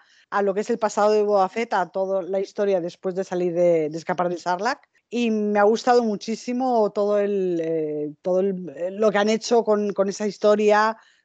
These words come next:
cómo se integra con, con este grupo,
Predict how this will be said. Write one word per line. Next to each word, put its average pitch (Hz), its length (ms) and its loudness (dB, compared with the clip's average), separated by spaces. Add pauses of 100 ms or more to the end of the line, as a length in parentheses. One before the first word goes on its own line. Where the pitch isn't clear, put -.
cómo 202 220 -6
se 214 120 -8
integra 196 540 4
con, 190 480 0
con 190 200 -4
este 190 220 -4
grupo, 196 540 2